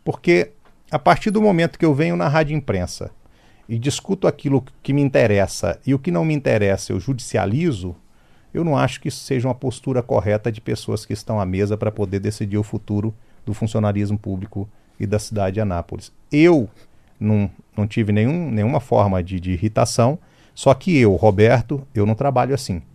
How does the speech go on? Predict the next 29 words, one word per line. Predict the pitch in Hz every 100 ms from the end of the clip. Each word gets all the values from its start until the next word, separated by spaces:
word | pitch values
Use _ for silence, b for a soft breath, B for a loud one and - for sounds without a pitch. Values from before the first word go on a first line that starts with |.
| - - _
Eu | 95
faço | 92 98 -
as | 104
coisas | - 101 101
sempre | 104 107 110 -
com | 117
muita | 98 98 98
transparência | 101 101 127 117 117 - 151 b b -
e |
a | 113
partir | 123 117 151
do |
momento | 151 135 120 -
que |
eu | 123
escolho | - - 143
um | 151
caminho, | - 165 127 107 95
que |
é | 107
o |
caminho | 104 107 101 95
do | 107
diálogo, | 101 107 131 123 90 85 b b b
eu | 104
primeiro | - 110 113 120
esgoto | 107 101 107 147 -
esse | 123 123
caminho | 117 101 110 127